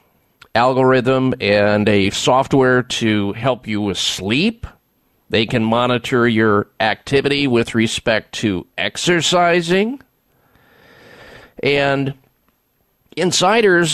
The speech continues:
speaking to the Wall Street Journal say researchers will use the data that they're going to collect on your iPhone sensors to look for digital signs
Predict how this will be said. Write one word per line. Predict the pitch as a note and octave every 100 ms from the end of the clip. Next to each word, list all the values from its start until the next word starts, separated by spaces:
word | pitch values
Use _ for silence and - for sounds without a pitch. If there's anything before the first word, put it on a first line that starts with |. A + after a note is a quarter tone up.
| -
speaking | - - A3 G#3 F3+ E3+ E3
to | - F3
the | D3+ D3
Wall | E3 E3+
Street | - C#3+
Journal | A2+ B3+ C4 F#3 F3+ -
say | - D#3+ D3+ D3
researchers | C#3 A3 C4+ A3 - D#3+ D3+ C#3+ C3+
will | C#3
use | A#2+ B2+ A3 D4 A#3+
the | - F3+
data | B2+ F3 A#3 G3+ A#2+ G#2+
that | A#2
they're | D3 A3
going | B3 B3
to |
collect | - G3+ G3 F#3+
on | G#3+
your | A#3
iPhone | - F3 F3+ B2+ F#2+
sensors | - D2 B1 - B1 - - - _
to | - A2
look | A2+ D3+ A#3 -
for | - C#3 A#2+
digital | F2+ - B2+ E3+ G#3+ A#3 B3+
signs | A#3 - A#3 G3+ A#2+ G2 G#2 B2 D#3 - -